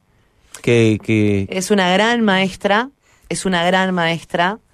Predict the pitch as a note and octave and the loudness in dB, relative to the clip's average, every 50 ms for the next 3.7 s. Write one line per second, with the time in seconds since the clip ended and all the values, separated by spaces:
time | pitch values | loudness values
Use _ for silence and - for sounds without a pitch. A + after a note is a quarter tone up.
0 | - - _ _ _ _ - - - - - F3 D#3+ - A3 A3+ B3+ C4 G#3 A3 | -20 -20 _ _ _ _ -20 -20 -18 -8 -8 -8 -2 0 2 2 2 2 0 0
1 | G#3 G3+ G3 G#3 A3+ B3+ B3 B3 G#3 F#3 F#3+ - - - G#3 A3 A3+ A#3+ C4 B3 | 2 2 2 2 2 2 2 2 0 0 0 -2 0 2 2 2 2 2 0 0
2 | - F#3+ E3+ F3 F#3 G3+ G3+ F#3+ F#3 G3 G3+ - - A3+ A3+ G#3+ - _ _ _ | 0 -2 0 0 0 0 0 0 0 0 -2 0 2 2 2 2 -2 _ _ _
3 | _ - E3 D3+ - - - G#3+ G#3 G#3+ A3+ B3 C4+ B3+ | _ -6 -6 -4 -4 0 2 4 4 6 4 2 0 -4